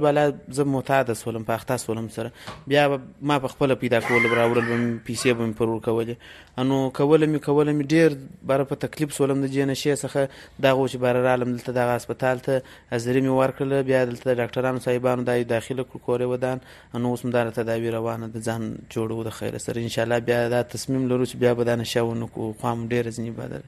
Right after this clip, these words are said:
زه د خپل ژوند نه څه بس ډېر په تکلیف وم. د دا ژوند زه په مرګ خوشحاله وم. بس چې و مړ وای ښه و، مګر نه دا ژوند. هغه چې بس بېکاري نه کوي، د نشهیانو سره چې نه کښېني.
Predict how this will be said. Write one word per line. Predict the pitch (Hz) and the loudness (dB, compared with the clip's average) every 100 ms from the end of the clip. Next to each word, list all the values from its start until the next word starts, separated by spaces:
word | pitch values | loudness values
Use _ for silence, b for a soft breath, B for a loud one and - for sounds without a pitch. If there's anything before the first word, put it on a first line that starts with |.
| - | -14
زه | 143 160 147 147 | -6 -6 -4 -4
د | |
خپل | 139 - 165 | -4 -4 -4
ژوند | 156 165 | -2 -2
نه | |
څه | 143 143 147 | -2 -2 -2
بس | 139 - 139 | -4 -8 -8
ډېر | 135 180 170 135 | 2 4 4 2
په | |
تکلیف | 127 123 160 147 | -4 -6 -4 -2
وم. | 135 127 127 | -2 0 -2
د | 127 | -2
دا | 127 151 143 | 4 4 4
ژوند | 143 147 | 2 0
زه | 139 | 0
په | 135 | 0
مرګ | 127 139 - | -2 -2 -4
خوشحاله | 107 - 117 120 | -10 -6 -6 -6
وم. | 117 120 117 131 | -8 -8 -12 -12
بس | 120 113 - - | -12 -12 -14 -14
چې | - | -8
و | 117 | -6
مړ | 117 135 147 | -2 0 2
وای | 143 127 | 2 2
ښه | - | 0
و، | 135 | -2
مګر | 120 117 120 123 | -2 -4 -4 -4
نه | |
دا | 117 117 | -6 -10
ژوند. | 117 120 - - - 127 | -12 -14 -16 -20 -12 -4
هغه | 139 143 | 0 0
چې | 170 | 0
بس | 151 160 | 0 -2
بېکاري | 147 147 143 139 160 165 | 0 0 2 2 2 0
نه | |
کوي، | 160 170 | 0 0
د | 143 131 | 0 0
نشهیانو | 139 131 143 123 | 2 2 2 0
سره | 123 117 | -6 -8
چې | 120 | -6
نه | 117 | -8
کښېني. | - 123 123 | -10 -8 -10